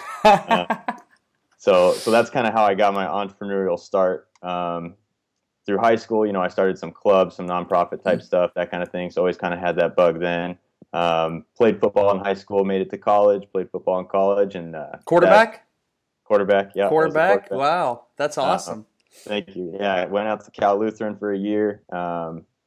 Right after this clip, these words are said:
Speaker 2: was getting my degree in business, kinda knew I wanted to be an entrepreneur, and then, uh, my football career ended a little short and made my way back to the Valley in Phoenix, and, um, just started doing businesses with other people.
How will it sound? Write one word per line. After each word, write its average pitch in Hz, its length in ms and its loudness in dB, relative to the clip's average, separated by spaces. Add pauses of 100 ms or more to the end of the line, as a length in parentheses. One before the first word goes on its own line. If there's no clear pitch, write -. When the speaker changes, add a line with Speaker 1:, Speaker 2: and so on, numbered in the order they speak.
(120)
Speaker 2:
was 90 200 -4
getting 120 200 2
my 110 120 2
degree 101 280 -4
in 98 120 -4
business, 98 360 0
kinda 101 220 -6
knew 98 140 0
I 92 80 4
wanted 92 220 0
to 90 40 -8
be 92 100 -2
an 87 80 -6
entrepreneur, 90 680 -4
and 87 200 -6
then, 85 320 -4
uh, 80 300 -2 (540)
my 90 80 0
football 104 340 2
career 98 300 2
ended 95 260 -2
a 95 40 2
little 90 220 0
short 104 460 2 (180)
and 87 280 -6
made 92 160 -2
my 90 120 0
way 90 120 0
back 87 300 0
to 90 60 -8
the 85 80 -4
Valley 87 340 2
in 82 120 -12
Phoenix, 95 560 -6 (100)
and, 82 460 -8
um, 80 400 -6 (800)
just 98 140 -2
started 107 260 4
doing 107 220 0
businesses 101 400 -4
with 92 140 -8
other 98 160 4
people. 98 500 -4